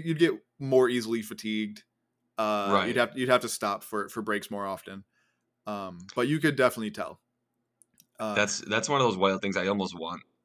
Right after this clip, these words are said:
Speaker 2: to experience that,
Speaker 1: Mm-hmm.
Speaker 2: just to know, just to kinda know what that's like when the air around me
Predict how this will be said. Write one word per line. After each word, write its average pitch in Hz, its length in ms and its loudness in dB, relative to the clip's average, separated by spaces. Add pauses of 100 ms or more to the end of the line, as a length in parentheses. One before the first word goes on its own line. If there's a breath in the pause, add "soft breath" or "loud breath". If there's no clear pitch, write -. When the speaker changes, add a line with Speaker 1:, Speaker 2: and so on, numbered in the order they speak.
(120)
Speaker 2:
to 95 160 -2
experience 82 720 -6
that, 104 180 -6
Speaker 1:
Mm-hmm. - 20 -8
Speaker 2:
just 98 300 -2
to 101 60 -6
know, 82 520 -6
just 135 200 0
to 143 60 -6
kinda 113 220 -4
know 92 220 -4
what 90 220 -4
that's 85 260 -6
like 85 200 -10
when 82 140 -10
the 87 180 -8
air 92 160 -2
around 82 480 -6
me 69 240 -12